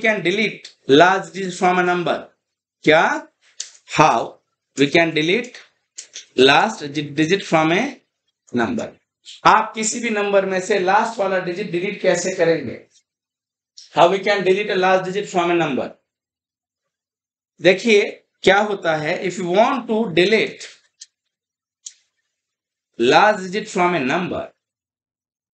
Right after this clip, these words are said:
then we need to divide number by ten, divide number by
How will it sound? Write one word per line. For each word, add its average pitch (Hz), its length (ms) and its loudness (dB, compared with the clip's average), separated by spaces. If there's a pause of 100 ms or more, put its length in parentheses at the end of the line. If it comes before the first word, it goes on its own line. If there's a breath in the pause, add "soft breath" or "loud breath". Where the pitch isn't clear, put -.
(260)
then 160 280 2 (200)
we 170 80 6
need 226 300 0
to 196 100 0
divide 175 520 2
number 170 340 0 (120)
by 143 80 -2 (160)
ten, 127 260 0 (220)
divide 156 500 2 (720)
number 135 420 2
by 120 160 0